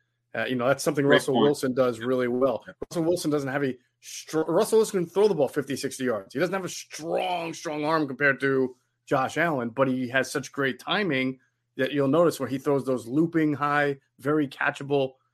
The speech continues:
Speaker 1: fade balls that Tyler Lockett always <laughs> seems to come down with. So, um, that, that's
Speaker 2: Oh,
Speaker 1: a
Speaker 2: the
Speaker 1: perfect
Speaker 2: rainbows.
Speaker 1: example.
Speaker 2: Oh,
Speaker 1: Yeah,
Speaker 2: my
Speaker 1: he
Speaker 2: God.
Speaker 1: throws
Speaker 2: Yeah,
Speaker 1: rainbow.
Speaker 2: yeah.
Speaker 1: He throws looping.
Speaker 2: Right.
Speaker 1: And Phillip Rivers
Speaker 2: Right.
Speaker 1: did too.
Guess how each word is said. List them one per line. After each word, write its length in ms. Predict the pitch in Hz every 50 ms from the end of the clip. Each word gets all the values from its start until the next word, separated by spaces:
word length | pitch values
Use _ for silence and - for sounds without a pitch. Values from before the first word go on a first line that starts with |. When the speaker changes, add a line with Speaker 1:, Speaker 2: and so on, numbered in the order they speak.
| _ _
Speaker 1:
fade 300 | _ - 147 151 170 165
balls 320 | 131 123 123 120 120 120 117
that 140 | 127 120 110
Tyler 280 | - 143 139 139 135 131 131
Lockett 320 | 131 135 143 139 - 123
always 240 | 123 131 143 143 139
<laughs> 20 | -
seems 200 | 190 185 156 -
to 80 | - 170
come 220 | - 175 160 151
down 300 | 139 139 147 156 156 135
with. 200 | 113 127 135 -
So, 380 | - - - 147 131 123 139 - _ _ _ _ _ _ _ -
um, 220 | 127 127 123 117 113
that, 120 | 139 131 - -
that's 140 | - 170 175
Speaker 2:
Oh, 80 | 170 165
Speaker 1:
a 40 |
Speaker 2:
the 80 | 143 143
Speaker 1:
perfect 60 | 139 143
Speaker 2:
rainbows. 420 | 156 160 160 151 151 135 120 113 110 -
Speaker 1:
example. 180 | - 101 - _ _ _ _ _ _ -
Speaker 2:
Oh, 140 | - 131 131
Speaker 1:
Yeah, 60 | 240
Speaker 2:
my 60 | 254 -
Speaker 1:
he 60 | -
Speaker 2:
God. 80 | -
Speaker 1:
throws 180 | 240 233 226 190
Speaker 2:
Yeah, 60 | 233
Speaker 1:
rainbow. 220 | 277 330 294 180 143
Speaker 2:
yeah. 140 | 151 147
Speaker 1:
He 60 | 139 156
throws 320 | - 180 180 185 165 139
looping. 320 | 143 160 190 185 202 208
Speaker 2:
Right. 260 | 190 160 151 151 143 -
Speaker 1:
And 220 | - - 170 -
Phillip 200 | - 269 294 214
Rivers 280 | 285 320 320 330 294 -
Speaker 2:
Right. 40 |
Speaker 1:
did 160 | - 320 240 -
too. 320 | 294 339 349 - - -